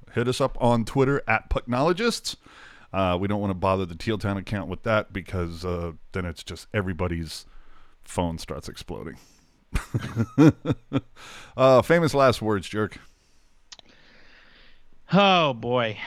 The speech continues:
Speaker 2: Um, what to say? I mean, we're two games into an eighty-two game season, and I'm already kind of feeling a bit exasperated. You know, if, uh, if, if what we're gonna see in game one is,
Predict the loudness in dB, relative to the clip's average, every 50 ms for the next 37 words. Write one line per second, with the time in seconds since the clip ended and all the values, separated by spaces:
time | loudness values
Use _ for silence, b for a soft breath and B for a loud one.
0 | -12 -8 -6 -2 0 2 2 4 2 2 2 0 0 -2 -2 -4 B B B B
1 | B B -20 -12 -6 -4 -4 -4 -6 -8 -14 -12 -8 -6 -4 -2 -2 -4 -4 -6
2 | -6 -4 -4 -2 -2 0 0 0 0 0 0 4 6 8 8 8 6 6 6 8
3 | 8 8 8 6 6 6 6 4 2 2 0 0 -2 -2 -2 -2 -2 0 0 0
4 | 0 0 0 0 0 0 0 2 0 0 0 -2 -4 -4 -4 -2 0 0 2 4
5 | 4 4 4 4 4 4 4 4 4 2 0 -2 -2 -4 -2 0 0 2 2 2
6 | 0 -2 -4 -8 -18 -20 -20 _ _ _ _ -20 -20 _ _ _ -20 _ _ -20
7 | -20 _ _ _ _ -16 -12 -4 2 4 6 8 8 8 6 6 4 4 4 4
8 | 4 2 0 -2 -2 -2 -2 -2 -4 -6 -6 -6 -4 -4 -4 -4 -6 -6 -6 -4
9 | -2 0 0 2 2 2 2 2 2 0 0 0 2 4 4 4 2 2 0 -2
10 | -2 -4 -4 -6 -6 -6 -4 -2 -2 -2 2 4 4 4 4 2 0 2 2 2
11 | 2 2 0 -2 -2 -2 0 0 0 -2 -2 -2 -2 -2 0 -2 -2 -2 -2 0
12 | 0 2 4 4 6 6 6 4 4 2 -2 -4 b b b b b b b b
13 | _ _ _ -4 -2 -2 0 0 -2 -2 -2 -4 -6 -8 -10 -12 -14 -14